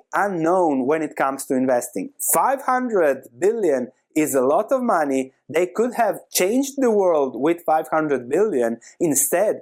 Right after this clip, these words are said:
Apple in two thousand thirteen decided to push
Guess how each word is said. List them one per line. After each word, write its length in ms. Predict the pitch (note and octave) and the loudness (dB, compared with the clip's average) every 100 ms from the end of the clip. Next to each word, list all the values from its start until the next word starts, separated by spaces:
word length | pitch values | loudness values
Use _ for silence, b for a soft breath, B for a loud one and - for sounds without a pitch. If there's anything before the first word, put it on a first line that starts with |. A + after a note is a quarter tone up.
| - | -2
Apple 440 | F3 B3+ A3 C3 C3 | -2 0 0 0 -2
in 120 | A#2+ | -4
two 120 | G#3+ | -2
thousand 320 | A3 E3+ C3+ | 0 -2 -4
thirteen 500 | - G#3 C4 C#3+ B2+ B B - | -2 -2 0 -2 -2 B B -4
decided 720 | F#3 - G3 B3 F3+ C#3 - | -2 0 0 2 0 -2 -4
to 80 | C#3 | -6
push 540 | - C4+ A#3 - - | -2 -2 0 -4 -10